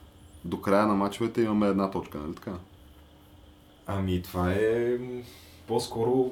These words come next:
Speaker 2: програма максимум, да, една точка.
Speaker 1: Програма максимум,
Speaker 2: Но,
Speaker 1: една точка.
Speaker 2: честно казано, възможно е да паднем и от Люксембург. Ти не видя ли какво се случи, а,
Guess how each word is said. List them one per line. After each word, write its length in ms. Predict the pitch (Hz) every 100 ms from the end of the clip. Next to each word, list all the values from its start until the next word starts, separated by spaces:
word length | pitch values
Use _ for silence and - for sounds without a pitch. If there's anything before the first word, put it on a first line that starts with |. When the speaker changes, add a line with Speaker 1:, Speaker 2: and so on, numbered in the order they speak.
| -
Speaker 2:
програма 440 | 120 107 110 113
максимум, 500 | 101 101 98 87 85
да, 80 | 85 85
една 200 | 90 90
точка. 300 | 92 87 - - - - -
Speaker 1:
Програма 340 | 101 104 110
максимум, 400 | 92 107 110 101 120
Speaker 2:
Но, 60 |
Speaker 1:
една 220 | 107 104
точка. 260 | 101 98 107
Speaker 2:
честно 200 | 135 139
казано, 320 | 104 104 107
възможно 400 | 107 107 110 117
е 40 | 110
да 120 | 98
паднем 300 | 110 107 110
и 40 |
от 140 | 101 101
Люксембург. 460 | 110 113 104 95
Ти 60 | 101
не 80 | 101
видя 240 | 92 95
ли 40 | 98
какво 220 | - 101
се 60 | -
случи, 440 | 104 - 110 107 101 - - - -
а, 60 | -